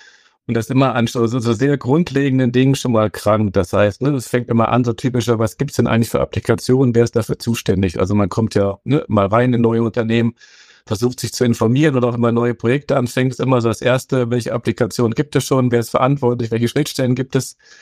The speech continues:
Und ich habe gesehen, dass man immer wieder oft bei Projekten immer wieder von neu anfängt. Es gibt solche Vorphasen, wo man immer wieder analysiert, Dinge neu aufnimmt, Dokumentation veraltet,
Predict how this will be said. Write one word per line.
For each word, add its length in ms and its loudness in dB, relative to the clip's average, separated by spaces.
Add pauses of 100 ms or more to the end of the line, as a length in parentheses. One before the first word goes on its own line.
(380)
Und 80 -4
ich 140 0
habe 100 2
gesehen, 280 2
dass 100 -2
man 140 -2
immer 260 2
wieder 180 2
oft 200 -2
bei 100 0
Projekten 360 -2
immer 240 2
wieder 160 0
von 180 -2
neu 220 0
anfängt. 440 -2
Es 140 -8
gibt 160 -10
solche 240 0
Vorphasen, 760 0
wo 40 0
man 160 0
immer 200 0
wieder 200 2
analysiert, 640 0
Dinge 180 4
neu 220 2
aufnimmt, 520 0
Dokumentation 800 -2
veraltet, 680 0